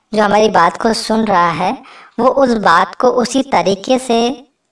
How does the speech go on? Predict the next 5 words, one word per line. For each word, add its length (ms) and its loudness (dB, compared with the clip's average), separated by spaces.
सही 680 -2
सेंस 480 -2
में 200 -2
समझ 440 -2
सके। 400 -8